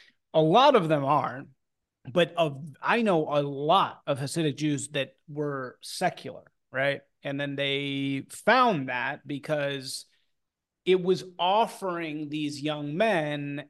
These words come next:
a framework, one, to find a wife, <laughs> but, you know, even beyond that, there's a spiritual tradition, there's, uh,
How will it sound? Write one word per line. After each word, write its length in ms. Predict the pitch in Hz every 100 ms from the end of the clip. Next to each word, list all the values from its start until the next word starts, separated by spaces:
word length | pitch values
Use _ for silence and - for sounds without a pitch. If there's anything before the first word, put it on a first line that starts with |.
| -
a 260 | 147 143 135 - - -
framework, 1120 | 175 185 190 190 170 147 139 135 - - - _ -
one, 440 | 151 202 170 151
to 120 | 147
find 340 | - 156 143 127
a 40 |
wife, 600 | 127 160 127 135 - - -
<laughs> 120 | 185
but, 380 | 139 190 180 - _ _ _ _ 190
you 80 |
know, 140 | 214 196
even 260 | 233 220
beyond 320 | 185 180 156 185
that, 320 | 151 147 139
there's 220 | 165 147
a 80 | 156
spiritual 1500 | - - 202 196 190 185 165 160 156 151 151 147 147 143 -
tradition, 960 | 151 156 269 - 214 208 202 185 165
there's, 760 | 143 135 135 135 135 - - 131
uh, 400 | 135 135 127 127